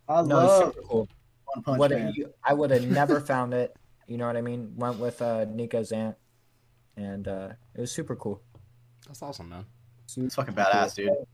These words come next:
Speaker 2: Yeah,
Speaker 3: That's
Speaker 2: I'll
Speaker 3: awesome.
Speaker 2: tell you what. It is, um, it is. Well, I learned a lot 'cause apparently some other stuff or whatever that's going on with Hawaii, but, um, what's called, like, the air down there,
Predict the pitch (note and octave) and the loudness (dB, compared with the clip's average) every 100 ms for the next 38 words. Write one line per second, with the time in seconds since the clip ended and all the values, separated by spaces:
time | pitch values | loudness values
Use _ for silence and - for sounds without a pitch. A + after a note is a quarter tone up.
0 | - C3 B2+ C#3+ D3+ F#3 D3+ C#3+ B2 - | 0 0 2 0 2 0 4 4 4 2
1 | A2+ B2 B2+ B2+ A#2 B2 B2 A#2+ A2+ G#2+ | -2 -2 0 -2 -2 -4 -2 -2 -4 -6
2 | - _ _ _ _ _ _ _ _ _ | -10 _ _ _ _ _ _ _ _ _
3 | _ _ _ _ _ _ _ _ _ _ | _ _ _ _ _ _ _ _ _ _
4 | A#2+ B2+ B2+ B2+ A#2+ A2 - - _ A2 | 0 2 2 2 -2 -4 -10 -16 _ 2
5 | A#2+ D3 D3 A2 A2 A#2 G#2 - A#2+ A#2 | 4 4 0 2 4 6 4 -2 -16 -10
6 | C3 A#2+ G#2+ A2 A2+ - _ _ _ _ | -6 -4 -4 -6 -8 -14 _ _ _ _
7 | _ _ _ - C#3+ B2 A#2+ A#2+ - A#2 | _ _ _ -8 0 2 4 0 0 0
8 | A2+ - A#2 A#2 A#2+ A#2+ A#2 - B2+ B2 | 0 -2 -6 -2 0 0 -2 -4 -4 -2
9 | A#2+ B2 - _ C3 C3 C3+ C3+ C3+ C3 | -4 -4 -10 _ 2 4 4 6 4 4
10 | - D3 D#3 D#3 D#3 D3 C#3 A#2+ A2 _ | 0 0 2 2 2 2 -2 -4 -10 _
11 | _ _ _ _ _ _ _ _ _ _ | _ _ _ _ _ _ _ _ _ _
12 | _ _ C3 B2+ - A#2 A2 A#2 - B2 | _ _ -4 -4 4 4 6 0 4 2
13 | - A#2+ C3 D#3+ E3+ E3 F3 F#3 G#3+ | 2 4 4 4 2 0 2 0 -2